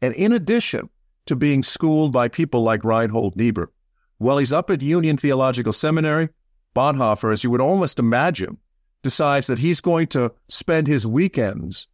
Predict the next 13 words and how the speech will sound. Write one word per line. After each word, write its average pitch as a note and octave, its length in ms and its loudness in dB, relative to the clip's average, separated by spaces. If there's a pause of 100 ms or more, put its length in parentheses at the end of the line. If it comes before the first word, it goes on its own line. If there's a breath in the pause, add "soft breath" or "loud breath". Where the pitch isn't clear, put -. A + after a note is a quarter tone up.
(240)
over D3+ 320 0
at, A#2+ 360 -2
in C3 120 0
Harlem, C#3+ 440 0 (580)
uh, A2+ 220 2
particularly A#2 680 0
in G#2+ 80 0
Harlem, D3+ 500 2
uh, A#2 160 2
at B2 260 0
Abyssinian D3+ 680 0
Baptist B2+ 540 -2
Church. - 560 -6